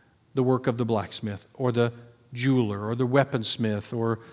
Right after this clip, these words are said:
or the artist, the pianist, the composer, all these different things. Lord, that, that you have hardwired the creation of art into us to be a living parable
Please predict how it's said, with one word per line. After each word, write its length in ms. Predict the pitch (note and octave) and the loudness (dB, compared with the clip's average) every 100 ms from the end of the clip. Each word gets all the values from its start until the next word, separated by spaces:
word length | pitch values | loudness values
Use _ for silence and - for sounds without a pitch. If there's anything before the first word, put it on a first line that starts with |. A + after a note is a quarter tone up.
| - - | -12 6
or 160 | D3 | 8
the 140 | C#3+ C#3 | 8 6
artist, 480 | C#3+ D3+ C#3 - | 8 8 6 2
the 80 | D3+ | -4
pianist, 580 | - F3+ D#3 C3 A#2+ - | -4 2 4 4 2 0
the 140 | C3 | 0
composer, 720 | B2 D3+ B2+ E3+ F3+ D3 C3 - - - - | 2 -2 0 2 4 6 2 2 -8 -20 -2
all 200 | D3+ E3+ | 8 8
these 180 | F#3+ F3+ | 8 6
different 360 | E3+ D#3+ D#3 - | 4 0 0 2
things. 440 | C#3+ A2+ G2 - - _ _ _ _ _ _ _ _ _ _ _ _ - | 2 2 -4 -10 -12 _ _ _ _ _ _ _ _ _ _ _ _ 4
Lord, 200 | D3+ C#3+ | 6 6
that, 140 | C3+ - - - - | 0 -4 -20 -8 2
that 100 | C3 | 4
you 160 | C#3+ | 6
have 120 | C3+ | 4
hardwired 1120 | A#2+ C#3+ D3+ D#3+ D#3+ - C3 C3 B2 A#2+ A#2 A2+ - - _ - | 2 4 6 6 4 -4 0 2 4 2 0 -6 -14 -20 _ -8
the 80 | C3 | -8
creation 520 | - D3+ D#3 F#3 G3 | 0 6 8 8 6
of 140 | F3 C#3+ | 2 4
art 260 | D3 D#3+ D#3 | 4 6 2
into 280 | C#3+ D#3 D3 | -2 2 6
us 240 | D3+ D3+ | 6 4
to 80 | D3+ | 0
be 140 | C3 | 2
a 60 | B2+ | 2
living 420 | A#2+ C#3 D3+ E3+ | 2 2 2 0
parable 520 | D#3+ D#3 C#3 B2+ A#2+ | -2 -2 0 0 -4